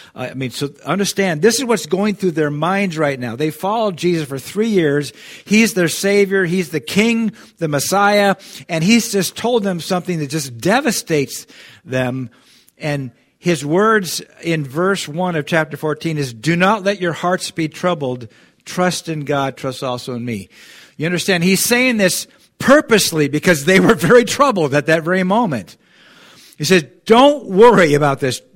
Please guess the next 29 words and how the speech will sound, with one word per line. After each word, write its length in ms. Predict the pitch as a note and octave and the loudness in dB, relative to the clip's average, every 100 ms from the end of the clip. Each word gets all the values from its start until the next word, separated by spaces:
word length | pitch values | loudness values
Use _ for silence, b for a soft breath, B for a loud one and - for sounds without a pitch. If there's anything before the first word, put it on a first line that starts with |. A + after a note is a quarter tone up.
| C#3 | -12
Trust 440 | - A#3+ C#4+ - | 0 2 2 0
in 280 | A#3 A3+ G3+ | -2 0 2
God. 440 | F#3+ G3 E3 E3 | 4 6 6 4
Trust 300 | - F#3+ F3 | 0 -4 -4
also 480 | - E3+ F#3+ G#3 F#3 | -4 -4 -4 -2 -4
in 140 | E3 D#3 | -4 -6
me." 320 | D3 A2+ D#2+ _ _ _ _ _ _ _ _ _ B B B B B | -6 -8 -12 _ _ _ _ _ _ _ _ _ B B B B B
He 60 | |
said, 180 | D#3 F#3 | -2 0
"In 140 | F#3+ F#3+ | 0 0
my 160 | F#3 | 0
Father's 520 | - G#3 A#3 A#3+ A3+ | -2 -2 0 0 -2
house 280 | A3 G#3 G3 | 0 -2 -2
are 120 | G3+ E3 | -6 -6
many 320 | F3+ A3+ A3 | -4 -4 -4
rooms. 340 | G3+ F#3+ D3 | -4 -4 -6
If 200 | D#3 D3+ | -8 -10
it 180 | - E3+ | -12 -10
were 180 | E3+ A3+ | -6 -4
not 200 | A3 - | -6 -8
so, 280 | - E3 E3 | -6 -6 -4
I 220 | D3 E3+ | -6 -6
would 200 | E3+ E3+ | -4 -4
have 200 | D#3+ D#3 | -6 -8
told 420 | - G#3 A3+ F#3+ | -8 -4 -2 -4
you. 320 | D3 A2 D2+ _ b b b b - | -8 -10 -14 _ b b b b -8
I 140 | E3+ | -4
am 240 | F#3 D#3+ | -4 -6
going 540 | C3+ F#3+ A#3+ B3 A#3+ | -6 -4 -2 -2 -4